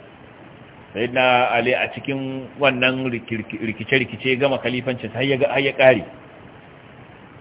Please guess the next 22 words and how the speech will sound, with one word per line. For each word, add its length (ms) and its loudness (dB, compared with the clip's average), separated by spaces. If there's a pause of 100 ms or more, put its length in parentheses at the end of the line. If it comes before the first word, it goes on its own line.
(180)
Al'umma 460 2
bata 240 -6
samu 280 2
nutsuwa 440 4
ba. 120 2 (300)
Shi 80 0
yasa 200 2
za 160 6
ka 120 -4
ga 300 0
futuhat 480 2
a 80 2
zamaninsa 580 2 (380)
ba 160 -2
su 60 -2
yawa 300 6
ba, 80 -8 (260)
kuma 220 2
babu 360 6
su. 80 -16 (1600)
Saɓanin 520 2
zamanin 580 4